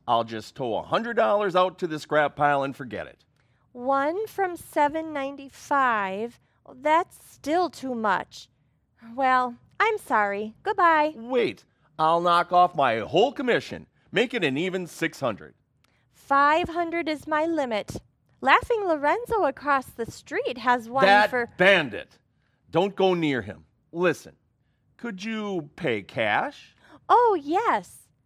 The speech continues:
Speaker 2: For ten percent off, we will pay cash.
Speaker 1: Ah, it's a deal. Five hundred cash.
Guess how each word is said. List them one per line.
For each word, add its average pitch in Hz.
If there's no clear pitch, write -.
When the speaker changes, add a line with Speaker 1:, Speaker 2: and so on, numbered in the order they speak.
Speaker 2:
For 311
ten 294
percent 247
off, 349
we 262
will 508
pay -
cash. 220
Speaker 1:
Ah, 220
it's 285
a 277
deal. 185
Five 214
hundred 185
cash. 113